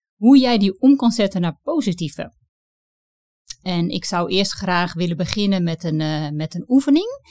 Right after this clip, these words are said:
Een oefening die je het beste staand kan doen, maar mocht je nou in de auto zitten, dan kan je dat uiteraard ook zittend gewoon doen. En ik wil jou vragen, denk eens aan iets deprimerends, hè?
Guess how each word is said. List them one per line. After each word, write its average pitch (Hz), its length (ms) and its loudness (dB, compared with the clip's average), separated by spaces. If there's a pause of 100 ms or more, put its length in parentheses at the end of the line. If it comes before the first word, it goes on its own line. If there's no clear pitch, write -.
(440)
Een 214 200 -2
oefening 294 360 4
die 226 100 2
je 220 60 2
het 170 80 -4
beste 277 220 0
staand - 440 -4
kan 262 160 2
doen, 277 300 4
maar 208 220 2
mocht 262 240 4
je 285 60 4
nou 269 200 4
in 269 80 6
de 262 80 -2
auto 240 340 0
zitten, 214 480 -4 (300)
dan 190 200 0
kan 196 120 -2
je 190 60 0
dat 185 180 -4
uiteraard 170 540 -4
ook 175 260 -6
zittend 185 440 -6
gewoon 151 360 -4
doen. 240 340 0 (1160)
En 202 200 2
ik 254 80 2
wil 262 140 4
jou 233 180 2
vragen, - 720 -6 (200)
denk 285 480 4
eens 226 340 4
aan 180 240 -6
iets - 520 -6 (120)
deprimerends, 180 1400 0
hè? 208 240 -4